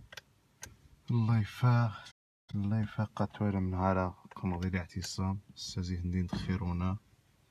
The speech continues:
تحية عالية، إمارة المناضلين،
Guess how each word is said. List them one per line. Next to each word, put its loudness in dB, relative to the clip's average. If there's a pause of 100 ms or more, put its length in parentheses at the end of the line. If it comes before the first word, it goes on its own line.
(420)
تحية -2
عالية، 0 (1000)
إمارة 4
المناضلين، 0